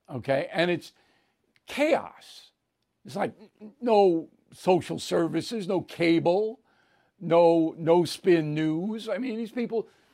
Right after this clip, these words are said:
they grow stuff and they, they farm and they try to eke out a living for forty-five years before they die. But there's still a national pride. We're Russia.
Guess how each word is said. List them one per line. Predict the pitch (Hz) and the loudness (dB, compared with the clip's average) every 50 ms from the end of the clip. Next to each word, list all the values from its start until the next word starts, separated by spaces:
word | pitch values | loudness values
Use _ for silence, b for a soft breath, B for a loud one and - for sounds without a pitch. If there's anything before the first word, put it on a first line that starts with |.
| b b b | b b b
they | 170 175 165 | -2 -2 -2
grow | 127 127 151 175 185 208 226 | 0 4 8 10 10 10 10
stuff | - - - - 165 147 139 139 - - 220 | 6 0 -6 -8 -6 -4 -4 -4 -4 -4 -6
and | 202 185 | -4 -2
they, | 175 170 170 160 | 0 0 0 -2
they | 151 135 127 - 160 175 156 165 165 - - - _ _ _ | -4 -6 -12 -10 -8 -4 -4 -4 -4 -4 -8 -14 _ _ _
farm | _ - 180 185 185 180 165 156 170 185 180 | _ -2 0 2 2 2 2 2 0 0 -2
and | 175 175 | -2 -2
they | 175 170 170 175 180 156 - _ | -2 -2 -2 -2 -4 -8 -10 _
try | - - - - 190 202 | -12 -4 0 2 4 4
to | 202 214 196 202 | 4 2 2 0
eke | 202 - 220 | -2 2 4
out | 202 196 190 185 | 6 6 6 6
a | 185 | 6
living | 180 202 233 214 214 180 165 | 6 6 6 4 4 0 -2
for | - 165 156 | -4 -8 -8
forty-five | - 190 180 175 180 165 - 196 185 185 180 165 | -4 -2 -2 -2 -2 -2 -2 0 2 2 0 0
years | 190 240 277 247 165 151 | -4 -6 -6 -6 -8 -8
before | - 196 - 190 196 196 | -10 -10 -6 -4 -2 -2
they | 208 220 | 0 0
die. | 220 254 269 302 294 - - _ _ _ _ _ _ _ _ _ _ _ _ _ _ _ _ _ _ _ _ _ - | -2 -2 -2 -4 -6 -8 -12 _ _ _ _ _ _ _ _ _ _ _ _ _ _ _ _ _ _ _ _ _ -2
But | 165 175 - | -2 0 2
there's | 220 196 170 - | 2 0 0 -2
still | - - 233 247 262 - 247 | -4 -2 0 2 4 4 4
a | - 359 170 | 2 0 0
national | 156 160 175 190 208 220 202 - - - 175 170 160 147 | -2 -2 -2 -2 -2 -2 -4 -6 -8 -10 -10 -8 -10 -10
pride. | - - - - 139 180 180 185 196 185 165 147 135 - - - 101 | -12 -16 -18 -10 -4 -2 0 2 2 2 0 -2 -4 -10 -14 -20 -16
We're | - 139 156 185 180 | -10 -4 -4 -2 -2
Russia. | 165 143 156 202 226 - - - - 214 233 202 170 127 98 95 | -2 2 4 6 6 6 4 0 -6 -6 -4 -4 -6 -8 -8 -14